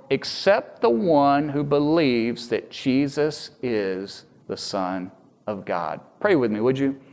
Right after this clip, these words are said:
Father, I'm so excited to be together today, uh, with everyone that's here, both our guests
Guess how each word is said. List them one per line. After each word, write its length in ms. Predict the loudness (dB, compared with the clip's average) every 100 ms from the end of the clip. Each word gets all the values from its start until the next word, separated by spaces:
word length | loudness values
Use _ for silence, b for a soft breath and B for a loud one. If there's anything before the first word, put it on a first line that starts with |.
| B B B B _
Father, 300 | 2 4 2
I'm 100 | 0
so 220 | 2 2
excited 400 | 4 2 4 2
to 60 | 2
be 160 | 2
together 460 | 0 2 2 4 2
today, 520 | 0 0 2 2 -2 -6 -20 _ _ _ _ _ _ -20 -14
uh, 460 | -10 -10 -10 -12 -10
with 160 | -10 -4
everyone 420 | 0 2 2 0
that's 200 | -2 -6
here, 300 | -2 0 2
both 300 | 2 0 0
our 140 | -4 -4
guests 640 | 0 0 0 -6 -12